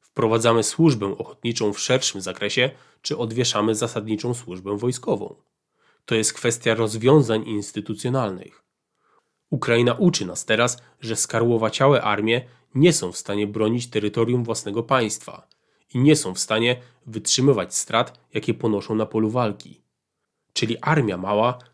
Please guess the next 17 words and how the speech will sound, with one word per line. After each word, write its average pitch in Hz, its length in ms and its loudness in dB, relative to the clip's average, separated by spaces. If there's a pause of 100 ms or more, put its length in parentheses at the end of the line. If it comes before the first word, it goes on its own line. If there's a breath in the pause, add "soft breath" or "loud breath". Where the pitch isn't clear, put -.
(120)
jest 107 220 -6
dysfunkcyjna, 107 840 0 (340)
szybko - 400 0
się - 160 -6
wykrwawia 101 500 -2
w 92 60 -14
walce 107 440 2 (260 loud breath)
i 123 100 -6
traci 110 360 -6
swoje 110 280 -2
zdolności. 131 800 0 (480)
Właśnie - 300 -2
takie 151 300 0
wnioski 110 380 -2
wysnuwają 113 560 0
wojska 107 380 -2
nato, 120 420 -2